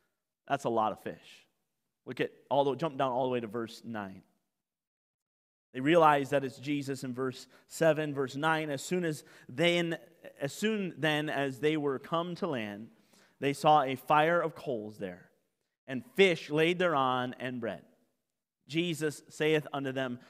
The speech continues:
"Bring of the fish which ye have now caught." Verse eleven. Simon Peter went up and drew the net to land full of great fishes, notice, an hundred and fifty and three. And for all there were so many, yet was not the net broken.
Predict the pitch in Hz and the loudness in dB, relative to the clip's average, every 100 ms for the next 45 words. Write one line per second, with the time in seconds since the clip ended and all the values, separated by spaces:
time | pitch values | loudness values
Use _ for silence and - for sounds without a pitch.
0 | _ 135 160 185 175 170 156 143 - 175 | _ -2 2 2 2 -2 -2 -2 -2 -2
1 | 151 - 139 - 156 160 151 - _ 165 | -2 -6 -8 -8 -4 -4 -6 -12 _ 0
2 | 135 127 135 131 - 143 123 92 120 135 | 0 0 -2 -2 -2 0 0 -2 -8 -4
3 | 123 107 95 - _ _ _ _ _ _ | -4 -4 -10 -18 _ _ _ _ _ _
4 | _ 165 175 156 - 170 156 156 156 147 | _ 4 4 2 -2 0 2 4 2 2
5 | 135 160 151 156 151 156 156 147 143 170 | -2 -2 0 -2 -4 -4 -4 -4 -2 -2
6 | 156 131 165 165 170 156 143 127 156 160 | -2 0 -2 0 -4 -4 -8 -4 0 0
7 | 139 - - - 165 - 196 196 185 202 | 0 -8 -14 -2 0 2 0 2 4 4
8 | 202 196 - - 156 139 180 180 - 185 | 2 -2 -6 -4 -4 0 0 0 -4 -2
9 | 185 - 156 147 - 180 175 151 110 107 | -2 -2 -4 -4 -2 2 2 0 -4 -10
10 | 120 _ _ _ _ _ _ _ _ _ | -18 _ _ _ _ _ _ _ _ _
11 | _ _ 113 139 135 156 135 139 127 123 | _ _ -4 2 8 8 8 4 0 -2
12 | - 151 147 139 123 117 143 - 139 131 | -2 -2 0 -2 -4 0 0 0 -4 -4
13 | 131 131 131 123 123 127 - 117 120 117 | -2 -2 -2 -6 -2 -2 -4 -8 -4 -4
14 | - 85 | -6 -16